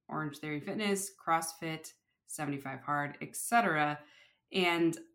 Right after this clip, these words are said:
I wanna take some time to teach you what true hit is, how you can do it better for yourself, maybe teach your friends or your family,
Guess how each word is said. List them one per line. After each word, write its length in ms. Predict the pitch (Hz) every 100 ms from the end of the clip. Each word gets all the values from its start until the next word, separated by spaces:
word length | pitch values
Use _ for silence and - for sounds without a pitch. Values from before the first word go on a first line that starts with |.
| -
I 80 | 202
wanna 280 | 220 254 254
take 200 | 247 214
some 160 | 196
time 240 | 185 175 175
to 80 | 165
teach 340 | - 175 -
you 140 | 175
what 200 | 151 147
true 340 | - - 170 170
hit 300 | 170 175 165
is, 460 | 170 170 170 165 - _ _
how 220 | _ 160 160
you 120 | 165
can 180 | 170 165
do 140 | 175
it 100 | 170
better 220 | 165 160
for 120 | 160
yourself, 600 | 160 160 - 156 156 151 - _ _ _
maybe 340 | 147 143 147 156
teach 320 | - 165 165
your 120 | 165
friends 600 | 165 170 160 160 160 151
or 60 | 156
your 140 | 156
family, 720 | 151 175 170 170 170 175 175